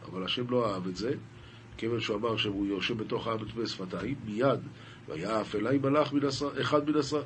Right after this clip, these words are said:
ויעף אלי אחד מן השרפים, ובידו רצפה, במלקחיים לקח מעל המזבח, ואיש תדילבתי אחד מן שבשיה, ובפומי ממלל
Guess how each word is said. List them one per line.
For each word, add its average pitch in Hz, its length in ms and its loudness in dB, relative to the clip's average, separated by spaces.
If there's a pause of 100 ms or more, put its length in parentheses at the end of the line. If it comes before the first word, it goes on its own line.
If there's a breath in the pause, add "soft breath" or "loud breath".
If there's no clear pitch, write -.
(140)
ויעף 127 600 4
אלי 120 280 2
אחד 135 260 0
מן 135 60 2
השרפים, 139 440 0
ובידו 117 420 2
רצפה, 117 400 0 (560 loud breath)
במלקחיים 135 720 6
לקח 127 300 2
מעל 131 220 2
המזבח, 117 600 2
ואיש 131 220 2
תדילבתי 117 560 -2
אחד 127 280 0
מן 117 80 -4
שבשיה, 120 480 0
ובפומי 110 440 -2
ממלל 113 400 0